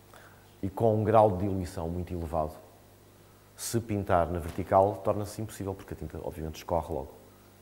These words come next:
Eh, portanto, tem que ser aplicado no chão. Depois, uso as diversas inclinações, eh, para usar a própria lei da gravidade. Há coisas que eu prefiro, prefiro que enruguem de uma determinada maneira,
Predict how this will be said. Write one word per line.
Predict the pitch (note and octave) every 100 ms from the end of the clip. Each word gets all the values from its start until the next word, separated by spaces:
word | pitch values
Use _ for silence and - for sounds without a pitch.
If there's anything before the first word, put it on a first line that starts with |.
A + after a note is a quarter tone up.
| - -
Eh, | F2 E2+ E2 C#2+ - -
portanto, | - F#2+ F2
tem | - G2
que | F#2
ser | G2+
aplicado | F#2+ F#2+ G2 F#2
no | F#2+
chão. | F#2 D#2 D2 -
Depois, | - C3 F#2 F2 - - - -
uso | B2+ C3 G2+
as |
diversas | F#2+ G2+ A2+ G2 F#2
inclinações, | F#2+ G2 G2 - F2+ E2 - - - - - - - - - -
eh, | F2 F2+ F2+ F2 E2+ E2+ - - - - -
para | A#2 B2
usar | B2+ G#2+ A#2
a | A2+
própria | A#2 A#2+
lei | G#2+ A2
da | G#2 A2
gravidade. | A#2 B2+ C3
Há | F#2+
coisas | G2+ F2+ E2+
que |
eu | F2+
prefiro, | - - - - - - -
prefiro | - A2+ -
que | -
enruguem | F#2+ G2 A2+ A2+ D#2+ D2+
de |
uma | D#2
determinada | D#2 D#2 D2+
maneira, | E2 F#2